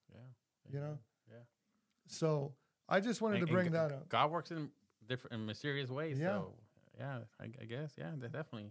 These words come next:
Speaker 2: The other thing at some of the meetings that, that I find a little bit interesting, you know, I, I, I get a kick out of it, sorta. And this is at secular meetings, like for the cities and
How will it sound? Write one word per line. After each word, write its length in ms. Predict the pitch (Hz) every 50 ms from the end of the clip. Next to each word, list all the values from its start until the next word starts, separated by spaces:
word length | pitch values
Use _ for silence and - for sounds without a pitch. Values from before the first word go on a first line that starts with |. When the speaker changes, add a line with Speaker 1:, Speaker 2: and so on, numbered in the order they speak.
| 156
Speaker 2:
The 120 | 143 160 170
other 180 | 214 233 262
thing 260 | 233 - - 208 190 170
at 80 | 165 160
some 200 | - 196 185 180
of 80 | 175
the 80 | 151 151
meetings 440 | 143 156 160 160 160 160 147 127 123
that, 220 | 151 160 - 139
that 200 | 127 151 - 165 - -
I 100 | 147 147
find 360 | 131 - - 165 160 156 143
a 60 | 151
little 200 | 151 147 170 160
bit 240 | 151 139 151 143 - - - _ _ _ _ _ _ _ _ _ _ _ _ _ _ _ _ _ _ _ -
interesting, 760 | 170 175 175 - - 156 127 - - 160 143 147 156 160 170 175
you 100 | 143 143
know, 240 | 139 147 147 147 160
I, 260 | - 147 151 - -
I, 280 | 151 135 147 147 139 135 _ _ _ _ _ _ _ _ _ _ _ _ _ _ _ _ _ _ -
I 80 | 151 160
get 160 | 160 208 185
a 60 | 151
kick 320 | 131 - - 190 208 202
out 180 | 165 147 143 139
of 80 | 139 139
it, 80 | 139
sorta. 400 | - - 156 147 143 143 156 156 156 - _ _ _ _ _ _ _ _ _ _ _ _ _ _ _ _ _ _ _ _ _ _ _ _ _ _ _ _ _ _ _ _ _ _ _ - _ _ _ _ _ -
And 80 | 175 156
this 180 | 190 208 -
is 120 | - 165 160
at 100 | 185 147
secular 480 | - - - 196 185 - 180 165 160
meetings, 420 | 151 160 170 175 165 160 151 139 127
like 140 | 151 143 131
for 100 | - 160
the 120 | 143 139
cities 640 | 127 - - - 170 151 156 147 143 143 139 120
and 200 | 131 135 135 131